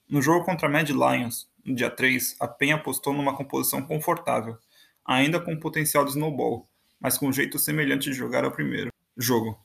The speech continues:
Trazendo Camille, Olaf, Zoe, Jinx e Tankente, o time tinha um split push muito forte, potencial de pick-off, iniciação, kiteback e rotação forte.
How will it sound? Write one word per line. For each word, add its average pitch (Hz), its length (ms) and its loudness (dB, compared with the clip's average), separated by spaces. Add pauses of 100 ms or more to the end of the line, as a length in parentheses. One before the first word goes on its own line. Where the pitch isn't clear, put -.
(300)
Trazendo 156 400 2
Camille, 147 560 0 (160)
Olaf, 143 380 2 (180)
Zoe, 139 440 -2 (220)
Jinx 156 500 0
e 135 40 -14
Tankente, 131 720 -2 (100)
o - 60 -20
time 147 240 0
tinha 156 140 -4
um - 20 0
split 147 320 -4
push 139 240 -2
muito 151 220 -6
forte, - 500 -2
potencial 139 440 -4
de 156 80 -8
pick-off, 127 640 -4
iniciação, 139 680 -2
kiteback 139 720 0
e 156 40 2
rotação 143 520 -2
forte. - 480 -8